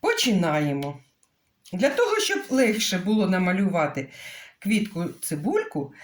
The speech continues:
я намалювала ось таке коло. А щоб легше було намалювати листячко, я намалювала два отаких овала. Починаємо малювати ми зверху рукавички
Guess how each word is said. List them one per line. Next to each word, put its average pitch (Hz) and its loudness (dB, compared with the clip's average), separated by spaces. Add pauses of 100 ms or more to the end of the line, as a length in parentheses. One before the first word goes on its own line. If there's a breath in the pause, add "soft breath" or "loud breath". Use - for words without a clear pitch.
(140 loud breath)
я 453 0
намалювала 247 2
ось 294 2
таке 214 0
коло. 175 0 (420 loud breath)
А 185 2
щоб 196 0
легше 214 2
було 196 2
намалювати 190 2
листячко, 190 -2 (300 loud breath)
я 440 0
намалювала 208 2
два 165 -2
отаких 151 -4
овала. 143 0 (760 loud breath)
Починаємо 277 4
малювати 254 2
ми 151 0
зверху 349 -2
рукавички 247 0